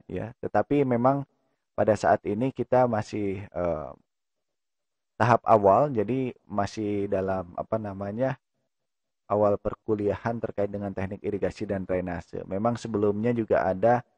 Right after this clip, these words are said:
mata kuliah tersendiri terkait dengan teknik drainase, akan lebih dalam lagi ya.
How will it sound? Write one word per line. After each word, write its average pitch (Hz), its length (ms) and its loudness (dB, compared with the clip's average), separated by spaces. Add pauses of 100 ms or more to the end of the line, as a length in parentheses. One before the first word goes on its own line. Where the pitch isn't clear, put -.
(420)
mata 101 240 -2
kuliah 104 480 2
tersendiri 104 640 -4
terkait - 320 -6
dengan 92 240 -6
teknik 95 320 -6
drainase, 98 760 -2
akan 101 360 -6
lebih 98 160 -4
dalam 98 320 2
lagi 117 360 0 (160)
ya. 104 240 -6